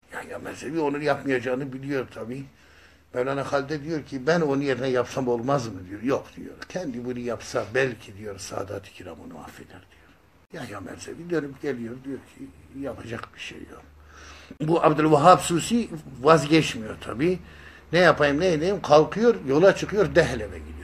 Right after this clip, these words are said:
Mevlana Halid Hazretlerinin şeyhine gidiyor. Yani diyor, "Şeyhine gideyim ki şeyhi ona emrederse her şeyi yeniden düzeltirim." Şah Abdullah Dehlevi'nin huzuruna oturuyor böyle.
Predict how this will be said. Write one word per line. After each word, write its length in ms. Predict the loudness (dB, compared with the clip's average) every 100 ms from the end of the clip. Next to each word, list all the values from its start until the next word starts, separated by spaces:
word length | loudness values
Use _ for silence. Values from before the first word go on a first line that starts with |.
| -18 -20 -20 -20 -20 -20 -20 -20 -18 -6
Mevlana 480 | -2 0 0 0 -2
Halid 320 | -2 -2 -2
Hazretlerinin 800 | -6 -6 -8 -8 -8 -4 -4 -4
şeyhine 540 | -4 -8 -8 -10 -10
gidiyor. 300 | -12 -14 -14
Yani 100 | -12
diyor, 140 | -10 -8
"Şeyhine 440 | -6 -6 -2 -2
gideyim 340 | -2 -2 -2
ki 120 | -2 -2
şeyhi 260 | -2 0
ona 280 | 0 0 -2
emrederse 760 | -2 -2 -2 -4 0 2 2 -2 -16 -10
her 200 | -2 -2
şeyi 240 | -2 -4 -4
yeniden 380 | -4 -2 -4 -6
düzeltirim." 540 | -10 -10 -8 -6 -6 -8 -14
Şah 300 | -8 -4 -4
Abdullah 500 | -6 -2 -2 -2 -6
Dehlevi'nin 760 | -8 -8 -8 -8 -8 -2 -2
huzuruna 440 | -2 -4 -4 -2 -2
oturuyor 600 | -2 -8 -8 -4 -4 -6
böyle. 360 | -4 -4 -4